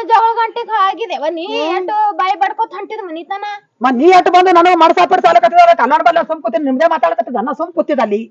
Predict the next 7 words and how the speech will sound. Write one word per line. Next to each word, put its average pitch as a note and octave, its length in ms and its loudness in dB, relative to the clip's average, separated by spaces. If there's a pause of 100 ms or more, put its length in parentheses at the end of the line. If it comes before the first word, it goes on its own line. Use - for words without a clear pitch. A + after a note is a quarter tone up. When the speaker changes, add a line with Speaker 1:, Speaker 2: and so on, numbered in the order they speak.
(180)
Speaker 1:
ನಮ್ದೇ F4+ 260 -4
ಮಾತಾಡತ್ತಿದ್ A4 680 -4
ನಾವ್ F#4+ 160 -6
ಹೋಗತನ. F4 480 0 (380)
Speaker 2:
ಹಾ. B3 100 0 (460)
Speaker 1:
ಆ F#4 180 -2
ಕಲ್ಲ G4 260 2